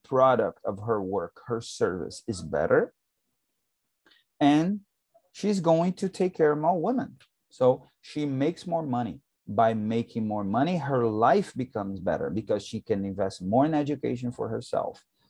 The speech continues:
She can invest in education for her kids, for her family. She can spend, she can get a better car,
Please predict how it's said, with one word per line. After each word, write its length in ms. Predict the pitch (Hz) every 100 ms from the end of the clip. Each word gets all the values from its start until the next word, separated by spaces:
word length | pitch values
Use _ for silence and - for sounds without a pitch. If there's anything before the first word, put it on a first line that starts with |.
| _
She 140 | -
can 180 | 120 113
invest 440 | 110 110 110 107 104
in 120 | 104
education 580 | 107 104 - 104 - 104
for 200 | - 101
her 120 | -
kids, 520 | - 131 123 117 - _ _ _
for 180 | - 98
her 100 | 98
family. 720 | - 131 123 120 120 120 120 - _
She 140 | - 110
can 260 | 110 101
spend, 420 | - - 123 117
she 100 | -
can 180 | - 104
get 140 | 104 92
a 40 |
better 300 | 98 95 87
car, 500 | - 143 131 123 123